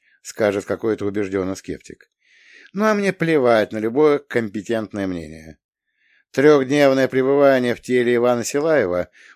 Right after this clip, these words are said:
уже сделало меня реального самым настоящим магом. Интересно, кроме меня в родной моей реальности имеются другие маги? Вообще-то я не слышал,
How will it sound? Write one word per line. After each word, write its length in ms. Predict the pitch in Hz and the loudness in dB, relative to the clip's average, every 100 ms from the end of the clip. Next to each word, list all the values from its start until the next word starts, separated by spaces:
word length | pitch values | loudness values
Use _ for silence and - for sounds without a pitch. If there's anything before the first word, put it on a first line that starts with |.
| - | -10
уже 180 | 165 175 | -4 -4
сделало 540 | 139 139 135 104 98 | -4 2 4 4 2
меня 340 | 101 117 110 | -2 -2 0
реального 560 | 104 110 127 147 151 151 | 2 4 4 2 0 -4
самым 360 | - 107 110 120 | -2 -2 -2 -4
настоящим 520 | - 104 95 - 127 | -6 -6 -4 -8 -8
магом. 460 | 135 82 - _ _ _ _ _ _ _ _ _ _ _ _ - | -6 -8 -14 _ _ _ _ _ _ _ _ _ _ _ _ -8
Интересно, 640 | 131 151 139 98 92 85 _ _ - - _ | -6 0 0 0 -6 -14 _ _ -20 -20 _
кроме 340 | - 170 170 | -4 -2 0
меня 400 | 180 190 175 104 | -2 -2 0 0
в 60 | 92 | 0
родной 380 | 110 120 127 104 | 0 0 -2 -2
моей 200 | 104 101 | -2 0
реальности 480 | 120 107 95 - 151 | 2 0 -2 -8 -8
имеются 380 | 196 190 - | -6 -8 -10
другие 380 | 98 104 87 80 | -10 -10 -10 -16
маги? 400 | 76 80 - _ _ _ _ _ _ _ _ _ _ _ _ _ _ - | -16 -20 -20 _ _ _ _ _ _ _ _ _ _ _ _ _ _ -8
Вообще-то 600 | 107 160 - - 190 160 | -2 -2 -2 -2 -2 -2
я 220 | 139 151 | -2 -2
не 120 | 147 139 | -4 -6
слышал, 580 | - 170 - 87 80 | -8 -8 -8 -10 -12